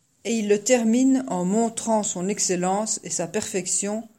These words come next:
sur toutes les œuvres du monde. Au jour du jugement, la splendeur sera sur ses saints, mais les railleurs seront plongés dans la consternation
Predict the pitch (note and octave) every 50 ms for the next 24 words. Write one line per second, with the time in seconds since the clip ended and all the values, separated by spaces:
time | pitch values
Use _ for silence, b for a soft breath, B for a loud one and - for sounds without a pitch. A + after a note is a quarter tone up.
0 | b b b b b b b - - G3+ E3 - - D4 C#4+ C#4+ - A3 G3 F#3
1 | F3+ F3+ F3 G#3 G#3+ G#3 G3+ F3 F#3 G3 F3 E3 F#3 E3 D#3 C#3 B2+ A#2+ A#2+ -
2 | - - _ _ _ _ _ _ _ _ _ _ _ _ _ _ _ _ _ _
3 | _ _ _ _ _ _ _ _ _ _ _ _ - - G#3 G3+ G3+ B3+ B3 F#3
4 | F3+ F#3 E3+ F3 F#3 F3+ D#3+ D#3+ F#3 G3+ A3+ C#4 D#4+ - - _ _ _ _ _
5 | - - F3+ - - - A#3 A#3+ A3+ A3 F#3+ G3 G#3 G3+ F#3+ F#3+ - - G3+ F#3
6 | F#3 G3 G3 - F#3+ F3+ - - F3+ E3+ - - F#3+ F3 F3+ G#3 - _ _ _
7 | _ _ _ _ _ _ _ _ _ _ - F3 F#3 F#3+ F#3+ G3 F#3 A3 G#3+ A3
8 | A3 A#3 B3+ C4 B3 - - G#3 F#3+ G3 F#3 F#3+ - A3+ A3+ A3+ G#3+ F#3+ G3+ A3
9 | A3+ A3 G3+ F3 - E3+ E3 - G#3 G3+ - - G#3 G3+ F#3+ F3+ F3 - - G3
10 | G3 G#3+ C4